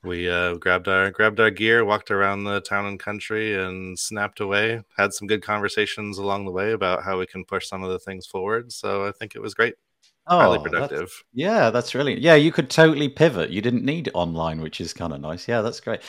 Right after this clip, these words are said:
Speaker 2: Anyway, so there we are, Marcus Burnett. And finally, joining us, join, at a, a sort of late edition. I don't mean it to sound the way that came out, but, um,
Speaker 1: <laughs>
Speaker 2: we did have somebody, Sean Hesketh was gonna join us, but he's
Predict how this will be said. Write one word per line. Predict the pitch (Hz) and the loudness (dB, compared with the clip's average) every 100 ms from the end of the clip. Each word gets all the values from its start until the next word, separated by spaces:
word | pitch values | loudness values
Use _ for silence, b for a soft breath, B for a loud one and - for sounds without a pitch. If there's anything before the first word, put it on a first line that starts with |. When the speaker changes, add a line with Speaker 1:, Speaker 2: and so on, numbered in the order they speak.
| B | B
Speaker 2:
Anyway, | 165 170 131 | 0 6 4
so | 127 180 | 4 0
there | 208 | 2
we | 156 | 4
are, | 170 | 4
Marcus | - 131 135 - - | 2 2 2 -2 -6
Burnett. | - 87 131 B B B | -4 -2 -4 B B B
And | 120 127 127 127 127 123 | 0 2 2 2 -2 -2
finally, | - 185 190 107 123 | -2 0 2 2 2
joining | 180 226 220 | 0 0 0
us, | 180 - - | -2 -6 -8
join, | - 214 | -2 -2
at | 185 160 170 | -2 0 2
a, | 185 - | 0 -2
a | 143 | -6
sort | - 151 | -6 -8
of | 135 | -10
late | 151 175 202 - | -4 -2 0 -2
edition. | 156 156 - 160 | -2 -4 -4 -6
I | |
don't | 139 135 | -4 -2
mean | 117 110 | -2 -4
it | - | -6
to | 98 | -8
sound | 101 98 90 | -6 -6 -6
the | |
way | 90 85 | -4 -4
that | 85 - | -6 -8
came | 85 82 | -10 -8
out, | 82 - | -10 -8
but, | 92 - | -8 -4
um, | 92 90 B B | -4 -6 B B
Speaker 1:
<laughs> | B | B
Speaker 2:
we | 101 | -2
did | 120 123 | 0 2
have | 101 | 0
somebody, | - 98 82 82 78 | -2 -4 -4 -6 -8
Sean | - 135 113 98 | -4 -2 0 -2
Hesketh | 98 - - - - | -6 -8 -10 -16 -20
was | - | -14
gonna | 78 76 | -12 -10
join | 78 73 | -10 -12
us, | 69 | -14
but | - - | -18 -16
he's | 90 | -14